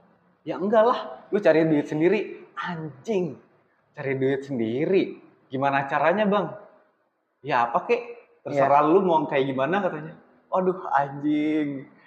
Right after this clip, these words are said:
Speaker 1: Ini acara udah mau di, udah, udah ada plannya,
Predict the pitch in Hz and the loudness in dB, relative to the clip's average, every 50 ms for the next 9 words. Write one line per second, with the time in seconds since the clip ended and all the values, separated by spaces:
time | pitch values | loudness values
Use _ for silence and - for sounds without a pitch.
0 | _ _ - 123 127 131 127 123 - 135 127 127 123 123 127 123 123 127 123 127 | _ _ -8 -4 -2 -2 -2 0 0 0 0 2 2 2 2 0 -2 -2 -2 -2
1 | 123 120 127 120 117 117 120 - - - 123 123 120 120 - 131 123 120 113 107 | -2 -2 -2 -4 -4 -6 -6 -10 -12 -10 -8 -6 -6 -6 -8 -8 -4 0 0 0
2 | 123 120 113 107 104 104 101 - - - - 131 151 160 180 185 180 170 170 170 | 0 0 -2 -2 -2 -2 -4 -6 -8 -8 -6 -6 -4 -4 -4 -4 -4 -4 -2 -4
3 | 165 170 165 | -4 -6 -8